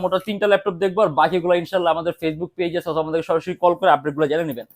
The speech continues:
এই যে এখান থেকে আমরা লাস্ট ল্যাপটপটা বের করি এই কার্টুনের।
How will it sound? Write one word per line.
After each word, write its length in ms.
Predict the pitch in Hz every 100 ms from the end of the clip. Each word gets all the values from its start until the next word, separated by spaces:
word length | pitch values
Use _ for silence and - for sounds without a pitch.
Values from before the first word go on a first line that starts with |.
| _ _ _
এই 40 | 160
যে 40 | 180
এখান 120 | 196
থেকে 120 | 202
আমরা 120 | 202 165
লাস্ট 180 | 147 170 196
ল্যাপটপটা 280 | 190 190 185
বের 100 | 180
করি 100 | 180
এই 60 | 165
কার্টুনের। 340 | 170 165 175